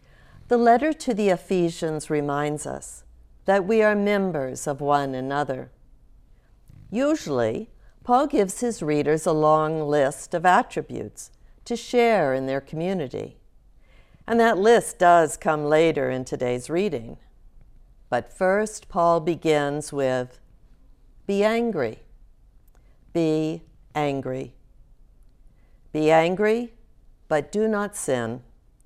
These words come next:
Do not let the sun go down on your anger." I have a friend who, like the rest of us, has been following the recommendations of the C D C since a year ago last March.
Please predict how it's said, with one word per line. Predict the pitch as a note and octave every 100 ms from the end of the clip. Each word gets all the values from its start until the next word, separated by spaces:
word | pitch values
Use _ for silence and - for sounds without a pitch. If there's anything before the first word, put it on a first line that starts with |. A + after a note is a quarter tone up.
| _ - - - _ -
Do | D#3+
not | D#3+ E3+ G3 G#3+
let | F3 E3
the | F3+
sun | - F3 D#3 C#3+
go | C#3+ C#3+
down | D#3+ D#3+ D3 C3+
on | B2+
your | C3 C3+
anger." | C3+ D#3+ E3 B2+ - - _ _ _ - _ _ _ _ _ _ - _ _ _ _ - - -
I | A#3+
have | C#4+ G#3 A3+
a |
friend | B3+ - D3 C3 B2+ C#3+ E3 -
who, | D#3
like | C#3+ C#3 C#3+
the | D3
rest | B2+ B2+ -
of | B2 B2+
us, | D3+ - - - _ _ - - -
has | G#3 G3+
been | C4 C4
following | B3+ D#3 D3+ D#3 D#3+
the | E3+
recommendations | G3 D3 - F#3 F#3+ G3 B2+ C3+ - C#3 F3 G3
of | F#3
the | A3
C | G#3+ - C#3
D | D3
C | F3 - C3 A#2 D3 F#3+ - _ _ -
since | - A#3 A3
a | A#3+
year | G3+ A#3+ A3+
ago | E3 D3 C#3+
last | C#3 C3+ - F#3
March. | F#3+ D#3+ - - - -